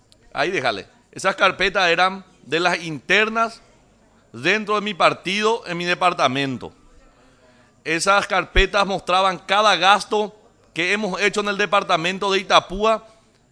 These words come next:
y de dónde provenían los fondos. Por si le, si tenían alguna duda, nosotros sí demostramos nuestros gastos y de dónde venían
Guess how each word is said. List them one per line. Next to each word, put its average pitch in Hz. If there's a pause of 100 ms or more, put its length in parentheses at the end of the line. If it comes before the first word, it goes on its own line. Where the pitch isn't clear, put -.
(400)
y 202
de 196
dónde 220
provenían 226
los 220
fondos. 208 (2000)
Por 175
si 196
le, 196 (180)
si 180
tenían 180
alguna 208
duda, 175 (800)
nosotros 180
sí 220 (840)
demostramos 165 (160)
nuestros 151
gastos 202
y 180
de 170
dónde 170
venían 165